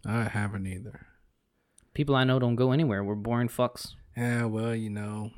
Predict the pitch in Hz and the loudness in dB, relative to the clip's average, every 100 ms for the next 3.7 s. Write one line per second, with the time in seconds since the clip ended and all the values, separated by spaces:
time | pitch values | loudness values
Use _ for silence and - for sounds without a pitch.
0 | - 123 120 131 113 95 - - - - | -6 0 2 2 2 -4 -10 -14 -20 -20
1 | - - - - - - - - - 110 | -14 -8 -6 -6 -10 -16 -20 -14 -2 0
2 | 107 - - - - - - - - - | 0 -4 -14 -16 -20 -20 -20 -18 -18 -18
3 | - 226 214 208 202 202 202 | -8 -2 0 0 0 0 -2